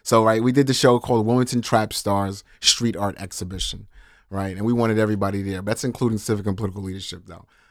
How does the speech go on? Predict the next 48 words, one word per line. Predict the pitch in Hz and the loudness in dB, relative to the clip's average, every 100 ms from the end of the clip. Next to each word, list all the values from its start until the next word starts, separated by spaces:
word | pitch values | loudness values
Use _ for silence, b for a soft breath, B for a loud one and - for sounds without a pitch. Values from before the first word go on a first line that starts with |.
| _ | _
right? | 95 98 101 104 | -8 -6 -6 -6
And, | 107 | -6
um, | 98 107 107 101 98 98 _ _ | -2 0 0 -2 -8 -14 _ _
and | 104 104 | -2 4
Mike | 120 123 | 4 4
was | 117 104 | 0 2
right. | 113 120 | 4 4
We | 113 127 | 4 4
were | 123 | 4
there, | 110 120 123 | 4 4 4
planning | 117 131 123 120 | 2 4 4 4
stages. | - 123 120 120 | 4 4 2 0
He | 123 113 - _ 107 | 0 0 -8 _ 0
began | 113 120 | 4 4
to | 120 | 4
talk | 131 123 | 4 2
to | 131 | 2
me | 117 | 2
about | 113 | 2
the | 110 | 0
politics | 110 117 117 123 110 | 2 2 2 -2 -6
of | 110 | -4
the | 107 | 0
art | 113 107 | 0 0
world. | 113 117 117 | 2 2 2
Be | 107 117 | -2 -4
careful. | - 120 131 104 | -2 -2 0 -4
I | 104 | -4
couldn't | - 123 | -2 0
get | 110 120 | 2 2
it | |
until | 120 120 107 | 0 -4 -2
I | |
had | 117 110 | 0 0
to | 98 | -4
experience | - - 143 123 107 | -2 4 4 4 -2
it. | 101 | -6
I | 110 | -8
was | 110 | -6
like, | 95 | 2
"Oh," | 285 311 147 - B B B B | 4 4 0 -12 B B B B
right? | 123 131 - B B B | 6 6 2 B B B
But, | 113 123 117 | 4 4 6
um, | 123 123 117 - b b | 6 4 2 -4 b b
we | 131 165 | 6 6
organized, | 151 143 139 127 117 110 110 - - - - | 6 6 6 4 4 2 -2 -6 -16 -20 -14
uh, | 104 - | -12 -10
uh, | 104 | -12